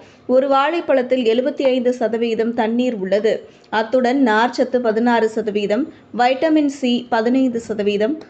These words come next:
மற்றும் பொட்டாசியம் பதினோரு சதவீதம் உள்ளது. இதில் நமது உடல்தானே தயாரிக்க இயலாத எட்டு வகையான அமினோ அமிலங்கள் இருக்கிறது. இதன் தோலை மீறி எந்த ஒரு கிருமியும் உள்ளே செல்ல முடியாத பாதுகாப்பு நிறைந்த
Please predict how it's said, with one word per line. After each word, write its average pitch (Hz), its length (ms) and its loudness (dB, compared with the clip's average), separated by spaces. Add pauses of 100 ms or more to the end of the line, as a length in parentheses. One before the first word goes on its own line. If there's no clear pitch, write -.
(120)
மற்றும் 262 360 0
பொட்டாசியம் 254 640 0
பதினோரு 254 480 2
சதவீதம் 214 560 -2
உள்ளது. 196 340 2 (140)
இதில் 262 400 0
நமது 240 340 2
உடல்தானே 240 680 2
தயாரிக்க 247 520 2
இயலாத 226 520 2 (100)
எட்டு 220 300 0
வகையான 240 640 2 (380)
அமினோ 320 380 2
அமிலங்கள் 240 600 2
இருக்கிறது. 208 520 0 (300)
இதன் 247 340 0
தோலை 269 440 4
மீறி 233 440 0
எந்த 240 340 0
ஒரு 254 180 4
கிருமியும் 233 580 0
உள்ளே 240 320 2
செல்ல 240 280 0
முடியாத 226 540 2
பாதுகாப்பு 240 600 0
நிறைந்த 220 400 0